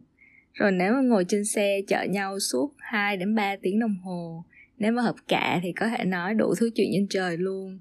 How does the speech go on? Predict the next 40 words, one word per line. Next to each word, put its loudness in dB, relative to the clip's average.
Bao 4
nhiêu 0
nội 0
dung 2
deep 4
talk 0
là 2
đều 0
có 2
thể 0
sản 0
xuất -2
trên 4
đường 2
đi 2
đó 0
mọi 2
người. -2
Thế 4
là 6
mình 0
cảm 2
nắng 2
thôi. 2
Và 2
bạn 2
đó 6
hiện 4
tại 4
bây 2
giờ 0
thì 0
đã 0
là 2
người 0
yêu 6
cũ 2
của 2
mình 2
rồi. 2